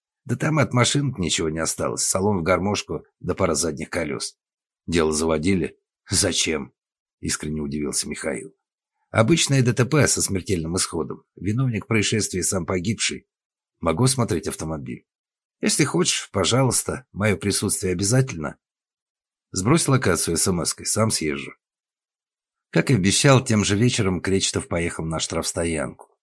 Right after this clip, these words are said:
Предъявив охраннику служебное удостоверение, он беспрепятственно попал на территорию и отыскал покореженную груду металла, бывшую некогда «Мерседесом» Самарова.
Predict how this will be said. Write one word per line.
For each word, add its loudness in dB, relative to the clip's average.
Предъявив 0
охраннику 2
служебное 0
удостоверение, -2
он -2
беспрепятственно -2
попал 0
на -2
территорию -2
и 0
отыскал -6
покореженную -6
груду -6
металла, -2
бывшую -4
некогда -6
«Мерседесом» -4
Самарова. -4